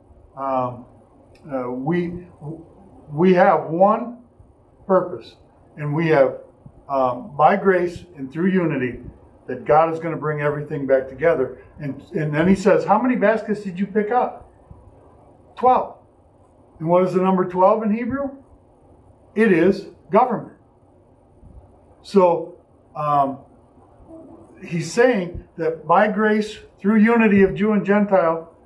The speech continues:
I'm bringing he-, the government of heaven, which is the kingdom of heaven, to earth.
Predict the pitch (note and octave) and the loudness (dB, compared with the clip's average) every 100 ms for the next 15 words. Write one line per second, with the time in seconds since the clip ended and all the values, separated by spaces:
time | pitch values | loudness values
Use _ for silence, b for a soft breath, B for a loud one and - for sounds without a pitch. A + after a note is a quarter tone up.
0 | _ - D#3+ G3 G#3+ G3 E3+ G3+ D3+ D3+ | _ -6 2 4 4 4 2 0 -2 -2
1 | F3+ A3 G#3+ G#3 G3+ D#3 D#3 A#3+ C4+ C4+ | 0 2 0 -2 0 -2 2 2 2 -2
2 | G3+ - _ _ _ _ F3 F3+ F#3+ D3+ | -4 -10 _ _ _ _ -8 2 0 2
3 | E3+ - C4 C4 A3 F3+ D#3 D#3+ C#3+ C#3+ | -6 0 2 4 4 2 0 2 2 0
4 | C#3+ - _ _ _ _ _ _ - F#3+ | -8 -12 _ _ _ _ _ _ -4 0
5 | F3 - - | 2 0 -2